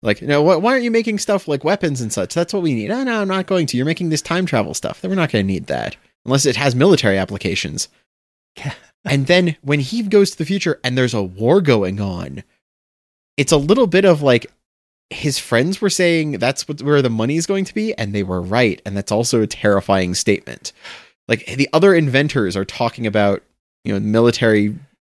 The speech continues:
Speaker 1: materials and such early, and he goes into a future where they're being used.
Speaker 2: <laughs> Now, now, wh-, his friends, though, they weren't inventors, were they? There was
Speaker 1: They
Speaker 2: a,
Speaker 1: were
Speaker 2: a
Speaker 1: inve-
Speaker 2: doctor, there was a shop.
Speaker 1: There were different
Speaker 2: Oh, it
Speaker 1: fields, but they're
Speaker 2: Yeah.
Speaker 1: talking about, like, investment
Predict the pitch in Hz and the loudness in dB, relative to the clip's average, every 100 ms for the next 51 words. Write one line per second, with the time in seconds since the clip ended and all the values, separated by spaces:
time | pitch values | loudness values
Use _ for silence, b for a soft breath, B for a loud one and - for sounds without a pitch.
0 | _ _ 113 117 - 139 127 110 101 101 | _ _ -6 -4 0 4 6 4 2 -2
1 | 95 92 - - 127 151 87 78 - _ | -2 -2 -4 0 4 4 2 -6 -10 _
2 | _ _ _ _ _ _ - 110 101 117 | _ _ _ _ _ _ -6 -4 -4 0
3 | 123 139 143 139 123 - 135 - 107 101 | 2 4 2 0 0 0 0 0 0 0
4 | 107 110 110 113 101 101 92 73 - 202 | 0 -2 -2 -4 -2 -2 -2 -2 -2 -2
5 | - B B B - 220 220 - _ - | -4 B B B -2 2 2 0 _ -8
6 | 208 202 151 196 180 190 - 302 285 - | -4 -2 -2 -2 -2 -4 -2 0 0 0
7 | 113 190 214 185 - 147 139 170 127 92 | -2 0 0 -2 -4 -2 0 -2 -4 -10
8 | - 117 170 196 147 120 147 170 185 - | -8 -8 -6 -8 -6 -2 2 2 2 0
9 | 214 208 185 190 - 175 165 127 107 110 | -2 0 2 2 0 -2 -2 -2 -6 -8
10 | - 151 151 156 185 185 160 - 202 - | -6 -6 -4 0 2 2 0 2 0 2
11 | 220 165 170 - 196 180 117 71 - 117 | -2 -2 -6 -4 0 0 0 -4 -6 -2
12 | 120 131 147 143 156 143 131 120 113 113 | 0 2 2 0 0 -2 0 0 -2 -4
13 | 107 127 110 110 104 - 110 | -4 -4 0 0 -2 -2 -4